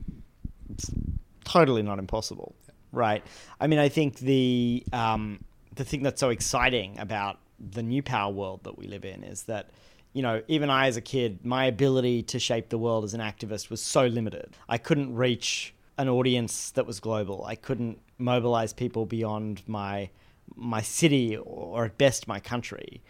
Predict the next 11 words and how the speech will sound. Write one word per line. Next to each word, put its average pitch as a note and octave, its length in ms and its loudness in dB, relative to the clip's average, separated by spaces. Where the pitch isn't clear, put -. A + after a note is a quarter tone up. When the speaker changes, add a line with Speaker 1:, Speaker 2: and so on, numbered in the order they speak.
Speaker 1:
And C3+ 160 6
I C3+ 80 8
had C3+ 140 6
a B2 60 4
lot E3+ 180 10
of C3 80 8
opportunities - 720 -2
to - 100 -12
do - 120 -10
that. - 280 -12
So D3 280 6